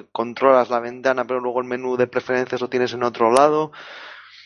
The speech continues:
y, y conceptos abst-, abstractos, como comentábamos, el de actividades, eh,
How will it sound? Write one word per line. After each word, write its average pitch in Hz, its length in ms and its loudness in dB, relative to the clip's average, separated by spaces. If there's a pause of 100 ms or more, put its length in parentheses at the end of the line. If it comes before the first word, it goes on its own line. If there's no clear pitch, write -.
(480)
y, 127 460 -2
y 143 100 0
conceptos 139 540 0
abst-, - 240 -10
abstractos, 135 540 -4
como 120 180 -14
comentábamos, 120 680 -2
el 110 100 -8
de 117 60 2
actividades, 156 1080 0 (1120)
eh, 113 540 -8